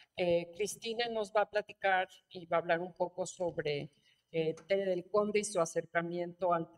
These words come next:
la gestión de Tere del Conde, supongo que en el Museo de Arte Moderno, ¿sí? Eh, bueno, Cristine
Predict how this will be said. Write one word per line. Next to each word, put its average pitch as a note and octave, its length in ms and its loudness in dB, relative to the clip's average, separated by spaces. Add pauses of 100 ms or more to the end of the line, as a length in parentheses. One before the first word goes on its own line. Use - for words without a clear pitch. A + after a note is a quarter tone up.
(100)
la D3+ 100 0
gestión G3 640 -2
de F#3 100 -2
Tere E3+ 300 -2
del D#3 200 -4
Conde, F3 520 -2 (340)
supongo F3+ 460 -4
que F3 80 0
en D#3 80 -4
el C#3+ 100 -6
Museo E3+ 300 -4
de E3+ 100 -4
Arte E3 460 -8 (100)
Moderno, D#3 560 -4 (240)
¿sí? - 340 -12 (760)
Eh, F3 640 -6
bueno, G3 320 -2
Cristine A#3+ 580 -6